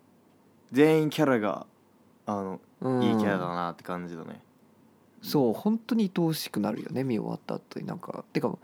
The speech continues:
Speaker 2: そのキャラ立ち回し、
Speaker 1: うん。
Speaker 2: なんかもう本当周りの人す-、全員が愛おしくなるっていうか、
Speaker 1: うん。
Speaker 2: 心の底から。うん。
Speaker 1: 確かに。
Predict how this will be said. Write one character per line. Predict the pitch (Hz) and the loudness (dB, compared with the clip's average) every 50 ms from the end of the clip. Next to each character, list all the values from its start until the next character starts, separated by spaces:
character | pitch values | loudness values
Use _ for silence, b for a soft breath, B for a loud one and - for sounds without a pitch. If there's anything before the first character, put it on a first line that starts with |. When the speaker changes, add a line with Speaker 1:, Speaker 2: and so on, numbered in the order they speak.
| B B B | B B B
Speaker 2:
そ | B - - 180 | B -4 0 0
の | 175 175 | 2 2
キ | 208 208 | 2 4
ャ | 185 180 | 4 4
ラ | 170 | 4
立 | 165 - 160 | 4 2 0
ち | - 160 | 0 0
回 | 151 139 | 0 0
し、 | - | 0
Speaker 1:
う | 120 | -2
ん。 | |
Speaker 2:
な | 123 | -2
ん | 113 | -2
か | |
も | 104 104 | -2 -2
う | |
本 | 127 165 180 | -2 -2 0
当 | 180 165 | 0 2
周 | 147 147 156 156 | 2 2 2 2
り | 156 | 0
の | 156 | 0
人 | 147 - 139 107 - | 0 0 -2 -2 -2
す-、 | - - - 151 147 - | -6 -6 -2 -2 -2 0
全 | 147 151 156 170 | 2 2 4 4
員 | 175 160 | 4 4
が | 143 | 4
愛 | 113 92 - | 4 4 2
お | 107 104 | 0 0
し | - - | 0 -2
く | - - | -6 -8
な | - - | -8 -10
る | - | -12
っ | - - | -14 -14
て | _ - | _ -12
い | - | -12
う | - | -12
か、 | - - - - b b b b b b b b b b b b b b b b b _ _ _ - | -10 -8 -8 -8 b b b b b b b b b b b b b b b b b _ _ _ -4
Speaker 1:
う | 120 | -2
ん。 | 120 117 117 113 110 110 104 | 0 2 2 2 2 2 2
Speaker 2:
心 | 95 - | 0 0
の | - - | -2 -4
底 | - - - - - | -6 -8 -8 -10 -10
か | - - | -8 -8
ら。 | - 50 - - - _ _ _ _ _ _ _ _ _ _ _ _ _ _ _ _ _ _ _ _ _ _ _ _ _ _ _ - | -8 -8 -8 -10 -14 _ _ _ _ _ _ _ _ _ _ _ _ _ _ _ _ _ _ _ _ _ _ _ _ _ _ _ -14
う | |
ん。 | - - - - - - - 175 185 - - | -12 -12 -12 -14 -14 -14 -14 -14 -16 -14 -10
Speaker 1:
確 | - 113 104 - - | -8 -8 -8 -8 -12
か | - - 92 | -14 -14 -14
に。 | 80 - | -14 -14